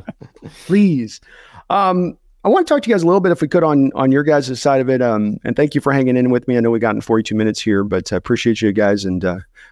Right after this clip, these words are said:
Speaker 2: uh, just a final couple, last co-, little question here is, uh, secondary wise, just kinda wrap this up on it. Uh, how, Grant Delpit's rounded into shape really well.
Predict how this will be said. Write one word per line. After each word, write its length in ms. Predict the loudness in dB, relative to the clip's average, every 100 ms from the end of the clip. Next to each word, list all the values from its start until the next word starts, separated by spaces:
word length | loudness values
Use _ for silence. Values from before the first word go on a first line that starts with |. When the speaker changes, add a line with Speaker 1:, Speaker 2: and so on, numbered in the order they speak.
| _
Speaker 2:
uh, 160 | -2 0
just 220 | 0 2
a 220 | 2 0 -4 -4
final 200 | -2 0
couple, 500 | 0 0 2 2 0 -4 -6
last 320 | -2 0 0
co-, 80 | 0
little 240 | 2 2
question 360 | 2 0 0 0
here 220 | 2 2
is, 140 | 2 0
uh, 60 | 0
secondary 460 | 0 0 2 4
wise, 580 | 4 2 2 0 -2 -10 -8
just 160 | -6 -2
kinda 160 | 0 2
wrap 240 | 0 0
this 180 | -2 -2
up 160 | 0
on 120 | 0 0
it. 120 | 0 -6
Uh, 200 | -12 -14 -12 -8 -4
how, 200 | -2 -2
Grant 340 | 0 0 2
Delpit's 380 | 0 0 -2 0
rounded 260 | 0 2 2
into 180 | 2
shape 260 | 2 0 2
really 120 | 2
well. 400 | 4 2 0 -6